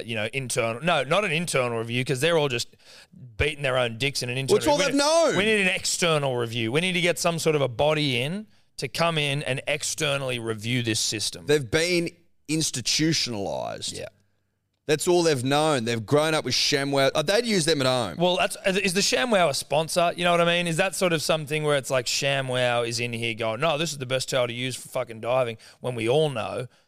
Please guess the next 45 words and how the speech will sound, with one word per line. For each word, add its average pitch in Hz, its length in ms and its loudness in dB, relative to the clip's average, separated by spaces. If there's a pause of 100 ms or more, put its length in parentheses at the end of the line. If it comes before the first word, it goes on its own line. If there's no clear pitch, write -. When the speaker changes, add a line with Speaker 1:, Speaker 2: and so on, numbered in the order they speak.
(120)
Speaker 1:
that 113 100 -6
a 117 60 -4
nice 123 240 0
big 113 240 -6
fluffy 117 540 -6
fucking 110 480 -6
towel 107 320 -2
out 104 120 0
of 98 40 -14
the 104 80 -8
dryer, 101 560 -2
dryer 104 440 0
is 101 400 -8 (320)
the 110 80 -14
way 101 200 -2
to 95 80 -12
go? 85 340 -8
Speaker 2:
If 160 200 2
they 214 160 2
were 294 120 4
the 240 80 4
way 180 220 4
to 156 100 2
go, 147 240 4
we'd 139 140 4
all 139 140 4
use 123 260 2
them 107 80 -4
at 101 80 0
home, 92 400 -6 (480)
and 123 160 -2
we 117 80 2
don't. 98 420 -4 (340)
And 123 340 -2 (1400)
it 107 120 -8
doesn't 143 280 0
take 120 360 0
a 107 40 -6
fucking 120 440 -2
genius 123 380 0
to 113 80 -4
work 113 260 0
out 117 180 0
why 123 240 4
not. 170 400 -2